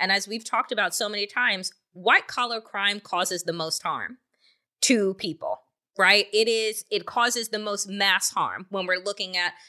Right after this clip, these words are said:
the housing crisis. We're looking at, you know, economic defaults. We're looking at inflation. We're looking at all of these things.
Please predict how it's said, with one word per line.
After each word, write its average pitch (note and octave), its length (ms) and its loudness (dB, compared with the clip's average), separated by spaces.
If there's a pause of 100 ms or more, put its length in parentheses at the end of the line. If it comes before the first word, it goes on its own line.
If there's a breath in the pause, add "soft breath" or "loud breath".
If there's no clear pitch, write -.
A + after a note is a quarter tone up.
the A3 120 2
housing F#3 480 0
crisis. D3 480 -4
We're F#3+ 120 -4
looking F#3+ 460 -4
at, F3 320 0 (300 loud breath)
you G#3 140 4
know, F#3 400 2 (360)
economic G#3+ 580 2
defaults. E3+ 460 -2
We're F#3+ 100 -6
looking G#3 300 -6
at G3 120 2
inflation. G3 520 -2
We're F3 80 -4
looking A3+ 200 -4
at A3+ 160 0
all G#3+ 140 0
of G#3 80 -6
these G3+ 220 -6
things. F3+ 460 -4